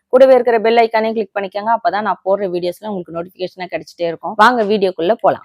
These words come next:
நம்ம சாய் டெக்ஸ்ல பெஸ்ட் கமெண்ட் பண்ற ரெண்டு பேத்துக்கு ஃப்ரீ சாரியுமே கொடுத்துட்டு இருக்கோம். So எல்லாருமே உங்களுடைய கமெண்ட்ஸை கமெண்ட் பாக்ஸ்ல கமெண்ட் பண்ணுங்க. இன்னைக்கு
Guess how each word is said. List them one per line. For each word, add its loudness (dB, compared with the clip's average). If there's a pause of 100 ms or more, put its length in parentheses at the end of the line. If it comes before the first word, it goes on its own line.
நம்ம 2
சாய் 0
டெக்ஸ்ல -4 (140)
பெஸ்ட் -2
கமெண்ட் -4
பண்ற 0
ரெண்டு -2
பேத்துக்கு -4
ஃப்ரீ -4
சாரியுமே -4
கொடுத்துட்டு -8
இருக்கோம். -6 (280)
So 0 (140)
எல்லாருமே 0
உங்களுடைய 0
கமெண்ட்ஸை -4
கமெண்ட் -2
பாக்ஸ்ல -4
கமெண்ட் -6
பண்ணுங்க. -8 (260)
இன்னைக்கு 0